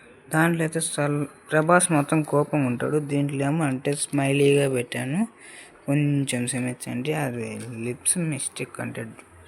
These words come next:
కొంచెం మిస్టేక్ అయింది. ఓకేనా? ఎలా ఉందో చూశారు కదా. ఓకే, ఎలా ఉందో కామెంట్లో చెప్పండి.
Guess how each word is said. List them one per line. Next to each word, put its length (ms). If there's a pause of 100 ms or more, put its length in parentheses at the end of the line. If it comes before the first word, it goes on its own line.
(220)
కొంచెం 440
మిస్టేక్ 440
అయింది. 300 (840)
ఓకేనా? 320 (640)
ఎలా 240
ఉందో 400 (140)
చూశారు 500
కదా. 160 (640)
ఓకే, 180 (120)
ఎలా 180
ఉందో 260
కామెంట్లో 440
చెప్పండి. 460